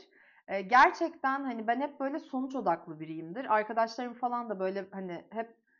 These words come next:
bana sorunlarını, bir şeylerini anlattığında nasıl çözebilirim? Hani, benim kafam direkt buna gider. Hep böyle çözüm. Yani hep çözüm odaklıyım. Hayatımda da bunun olduğunu çok net fark ettim. Ve artık, yani,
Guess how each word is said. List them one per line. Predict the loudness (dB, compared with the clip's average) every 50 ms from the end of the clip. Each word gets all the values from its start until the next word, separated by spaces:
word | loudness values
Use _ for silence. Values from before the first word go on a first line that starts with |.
| _ _ _
bana | -2 -2 -2
sorunlarını, | -4 -4 -4 -4 -4 -2 -4 -4 -6 -6 -8
bir | -10
şeylerini | -8 -6 -4 -4 -4 -4 -4 -4
anlattığında | -4 -4 -4 -8 -8 -10 -12 -8 -8 -6 -4
nasıl | -6 -6 -8 -10
çözebilirim? | -6 -6 -2 -2 -2 -4 -2 -4 -4 -6 -4 -6
Hani, | -6 -4 0 0
benim | 0 0 -2
kafam | -6 -4 -2 -2 -2 -2 -2
direkt | -4 -4 -4 -4 -8
buna | -6 -6 -4
gider. | -6 0 2 2 2 2
Hep | 2 -2 -2
böyle | -2 -2 -2 -4 -8
çözüm. | -6 -6 -6 -4 -2 -4 -6 -6 -8 _ _ _ _ _ -6 -2
Yani | -2 0 0
hep | 0 -4 -4
çözüm | -8 -8 -6 -4 -6
odaklıyım. | -4 -4 -4 -6 -6 -8 -14 -10 -8 -8 -8 -8 -10 -16 _ _ _ -20 _ _ _
Hayatımda | 2 6 10 12 10 10 10 6 -2 0 0 0 0 0
da | -2 -2 -2
bunun | -4 -4 -2 0
olduğunu | 2 2 2 0 0 -2 -6 -6 -6
çok | 0 -2 -2 0 0
net | -4 -4 -4 -8
fark | 0 4 6 6 6 4 0
ettim. | -6 -6 -6 -10 _ -10 -10 -10 -12 -16 -20 _ _ _ _ _ _ _ _ _ 4
Ve | 6
artık, | 8 10 12 10 10 8 6 -2 -6 -6 -6 -14 -20 -18 _ 2
yani, | 4 6 6 6 4 2 -2 -4 -4